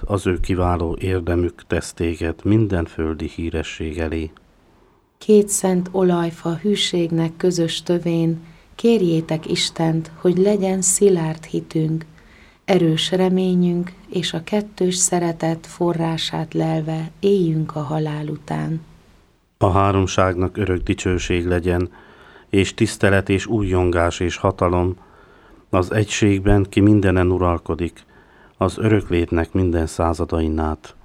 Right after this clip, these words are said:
Speaker 1: Amen. Te vagy Krisztus, az élő Isten fia. Boldog vagy, Simon, Jónás fia. Dicsérjétek az Urat, minden népek.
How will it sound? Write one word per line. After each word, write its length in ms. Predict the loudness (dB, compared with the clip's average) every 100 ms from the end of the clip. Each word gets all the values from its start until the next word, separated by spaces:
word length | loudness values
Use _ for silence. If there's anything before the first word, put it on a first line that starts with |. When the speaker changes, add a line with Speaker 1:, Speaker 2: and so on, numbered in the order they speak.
| -20 -20 _ _ -12
Speaker 1:
Amen. 640 | -4 -2 -2 -4 -6 -8 -14 _ _ _ _ _ _ _ _ _ _ _ _ _ _
Te 60 | 2
vagy 220 | 4 2
Krisztus, 440 | 0 -2 -2 -4 -2
az 160 | 0
élő 240 | 0 0 0
Isten 360 | -2 -2 -4
fia. 460 | -2 -4 -2 -2 -4 -10 _ _ _ _ _ _ _ _ -6
Boldog 480 | 2 4 4 2
vagy, 140 | 0 -2
Simon, 520 | -2 -2 0 -2 -4
Jónás 640 | -4 -2 0 -2 -4 -6
fia. 360 | -6 -4 -4 -6 -10 _ _ _ _ _ _ _ _ _ _ _ _ _ _
Dicsérjétek 760 | 0 2 4 2 2 0 0 0
az 140 | -2
Urat, 260 | 0 0 2
minden 320 | 0 2 0
népek. 580 | 0 -2 -4 -6 -8